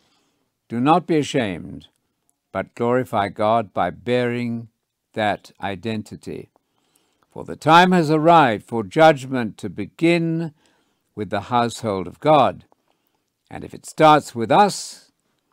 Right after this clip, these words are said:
what will be the end for those who refuse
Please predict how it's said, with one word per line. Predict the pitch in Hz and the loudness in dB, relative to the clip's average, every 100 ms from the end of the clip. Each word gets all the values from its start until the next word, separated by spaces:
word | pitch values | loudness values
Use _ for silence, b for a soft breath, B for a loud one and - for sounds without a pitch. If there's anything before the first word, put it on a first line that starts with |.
| _ _ _ _ | _ _ _ _
what | 107 131 143 131 | -2 -2 0 -4
will | 131 | -4
be | 113 113 101 98 | -2 -2 -2 -6
the | 101 107 | -8 -6
end | 139 139 107 98 101 104 _ _ _ _ _ _ - | -2 0 -2 -8 -12 -14 _ _ _ _ _ _ -8
for | 107 | -6
those | 104 120 120 110 | -4 -2 -2 -4
who | - 113 | -8 -6
refuse | 107 - 165 151 131 123 - | -6 -4 0 2 0 -4 -10